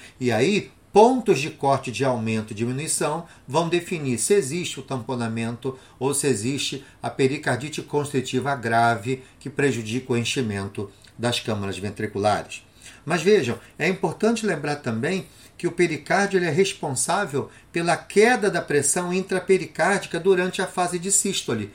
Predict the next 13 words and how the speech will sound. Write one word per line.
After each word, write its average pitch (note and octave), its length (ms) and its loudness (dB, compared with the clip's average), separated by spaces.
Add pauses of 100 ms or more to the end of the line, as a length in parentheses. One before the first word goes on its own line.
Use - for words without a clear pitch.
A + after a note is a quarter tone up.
(300)
E C3+ 80 -2
se D#3 240 4
ele A3 220 6
faz - 560 0 (160)
com C3+ 160 -4
que D3+ 140 0
a D3 60 2
pressão D3 460 2
intrapericárdica E3+ 960 -2
caia B2+ 320 2
durante A#2 380 -2
a E3+ 60 0
sístole, D#3+ 640 -2